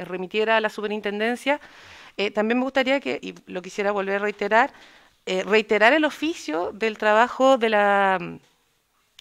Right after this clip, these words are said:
de la Dirección General de Agua, o, eh, o no sé si es la D O H, siempre me confundo, en Los Matones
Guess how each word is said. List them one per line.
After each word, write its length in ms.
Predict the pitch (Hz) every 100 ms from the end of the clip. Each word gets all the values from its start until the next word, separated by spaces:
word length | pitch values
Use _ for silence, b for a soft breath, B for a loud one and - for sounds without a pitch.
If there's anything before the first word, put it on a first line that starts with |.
| -
de 160 | 185
la 100 | 190 185
Dirección 320 | 185 - 240
General 340 | 240 220 240
de 100 | 214
Agua, 440 | 185 220 220 320 330 _ -
o, 260 | 170 175
eh, 80 | 185
o 60 | 185
no 100 | 180
sé 140 | 196
si 80 | 202
es 60 | 208
la 120 | 196
D 80 | 196
O 60 |
H, 180 | 190 180
siempre 260 | 175 185 190
me 60 |
confundo, 400 | 196 190 165 160 - B B B B B -
en 380 | 220 233 240 214
Los 160 | 208
Matones 500 | 208 202 220 175 165